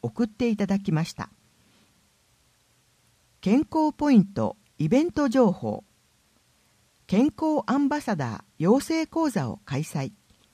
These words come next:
健康アンバサダーとは、役立つ健康情報を大切な人に届ける健康大使、インフルエンサー。健康に役立つ知識を身につけ、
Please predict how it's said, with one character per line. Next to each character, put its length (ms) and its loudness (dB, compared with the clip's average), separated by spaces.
健 200 4
康 420 0
ア 80 2
ン 120 4
バ 140 0
サ 140 -6
ダ 180 -2
ー 20 -20
と 140 -6
は、 220 -6
役 300 -4
立 300 -4
つ 20 -
健 280 2
康 200 0
情 200 0
報 360 -4
を 100 -8
大 220 0
切 300 -6
な 140 0
人 200 -4
に 180 4
届 380 -4
け 40 0
る 160 -6
健 280 2
康 240 0
大 220 -2
使、 280 -10
イ 140 4
ン 120 6
フ 160 -2
ル 120 2
エ 100 4
ン 60 8
サ 180 -8
ー。 140 -10
健 280 6
康 200 6
に 140 8
役 260 -2
立 300 -4
つ 0 -
知 160 -6
識 280 -2
を 140 0
身 120 2
に 180 8
つ 120 -14
け、 240 -6